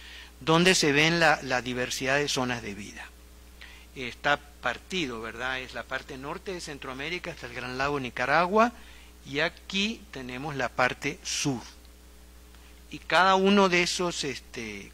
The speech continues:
colores ilustra distintas zonas de vida.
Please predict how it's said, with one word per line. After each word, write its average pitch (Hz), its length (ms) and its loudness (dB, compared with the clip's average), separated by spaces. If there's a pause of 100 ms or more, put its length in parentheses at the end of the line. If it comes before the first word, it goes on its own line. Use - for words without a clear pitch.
colores 170 680 -4
ilustra 135 580 -8 (100)
distintas 143 760 -10 (300)
zonas 131 640 -4 (480)
de 113 240 -12
vida. 110 380 -12